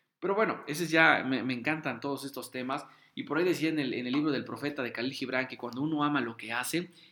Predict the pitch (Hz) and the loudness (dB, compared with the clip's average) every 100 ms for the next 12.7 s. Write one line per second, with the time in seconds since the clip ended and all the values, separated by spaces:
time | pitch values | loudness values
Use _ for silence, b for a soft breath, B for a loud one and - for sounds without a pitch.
0 | B 147 143 170 147 117 127 135 147 147 | B -4 -2 0 0 -2 0 4 4 0
1 | B B B _ 113 123 135 143 139 131 | B B B _ -2 0 2 2 2 0
2 | 113 120 127 135 113 131 117 - 117 135 | 0 -2 0 -2 0 -2 -2 -2 -2 0
3 | 131 101 117 104 - 90 104 127 143 131 | -2 -2 -2 -2 -6 -10 -6 -4 -2 -4
4 | 113 117 135 135 - 120 113 117 139 160 | -4 -2 -2 -2 -4 -8 -6 -2 -2 -2
5 | 151 123 113 151 151 135 127 117 104 104 | -2 -4 -2 -2 -2 -2 -2 -4 -8 -2
6 | 127 - 110 131 170 101 - b b b | -2 -2 -2 0 -2 -4 -8 b b b
7 | b 131 - 156 127 113 120 131 143 - | b -10 -2 -2 -2 -4 0 2 2 0
8 | B B _ 113 - 139 143 123 143 170 | B B _ -6 -2 0 0 2 2 2
9 | 147 - 113 113 117 143 160 139 123 160 | 0 -2 -6 -4 -2 -2 -2 -2 0 0
10 | 160 139 135 - 120 117 131 127 123 160 | 0 -2 -2 -4 -4 -2 -2 -2 2 2
11 | 123 143 B B B B B 123 127 156 | 2 -6 B B B B B -4 0 2
12 | 151 120 139 147 147 - _ | 0 -2 0 -2 -2 -16 _